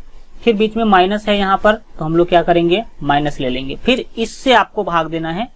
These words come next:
इसको। तो ये जो sin दिख रहा है, इस sin से ये sin क्या होगा, कट जाएगा। sin theta minus cos theta से sin theta minus cos theta कट जाएगा, तो बचेगा क्या? Cos theta। और इस cos theta से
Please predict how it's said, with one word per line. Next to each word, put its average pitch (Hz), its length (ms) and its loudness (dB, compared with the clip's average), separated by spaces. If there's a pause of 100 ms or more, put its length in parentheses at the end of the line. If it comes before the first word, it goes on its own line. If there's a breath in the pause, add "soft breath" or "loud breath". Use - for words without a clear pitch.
(100)
इसको। 160 360 -6 (1000)
तो 202 60 0
ये 220 120 6
जो 247 60 0
sin 226 440 0
दिख 214 180 -4
रहा 170 200 4
है, 151 220 -2 (500 soft breath)
इस 214 200 -4
sin 208 220 2
से 214 120 -2
ये 214 120 6
sin 202 240 -2
क्या 202 140 2
होगा, 202 140 6
कट 196 160 0
जाएगा। 196 400 2 (460)
sin 226 460 2
theta 214 280 0
minus 185 320 0
cos 202 340 0
theta 190 240 0
से 190 220 -4 (320)
sin 196 400 2
theta 202 240 0
minus 180 300 0
cos 170 240 4
theta 180 240 0
कट 185 140 2
जाएगा, 180 320 4
तो 175 100 -2
बचेगा 175 360 0
क्या? 202 220 -2 (260)
Cos 165 280 6
theta। 131 300 -8 (460 loud breath)
और 180 120 4
इस 202 160 -8
cos 196 300 2
theta 185 260 -2
से 196 140 -6